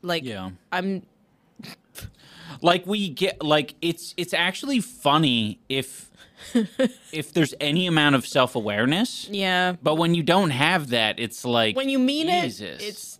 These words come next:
Speaker 1: very alarming.
Speaker 2: This is like, yeah.
Speaker 1: For a full-grown man, too.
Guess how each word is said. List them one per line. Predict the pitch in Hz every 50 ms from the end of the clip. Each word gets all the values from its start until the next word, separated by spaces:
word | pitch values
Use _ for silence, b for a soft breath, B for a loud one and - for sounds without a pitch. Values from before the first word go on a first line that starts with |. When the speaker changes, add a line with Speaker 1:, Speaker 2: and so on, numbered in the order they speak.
| - -
Speaker 1:
very | 190 196 208 208 220 220 208 196
alarming. | 185 170 160 160 156 160 156 196
Speaker 2:
This | 175 170
is | 165 117
like, | 110 104 98 95 95 - -
yeah. | 101 110 135 160 180 175 151 110 92 82 - -
Speaker 1:
For | - 285
a | 311 285
full-grown | - - 349 359 320 349 349 330 277 240
man, | 202 190 185 180 175 170 165
too. | - - 208 175 165 156 156 156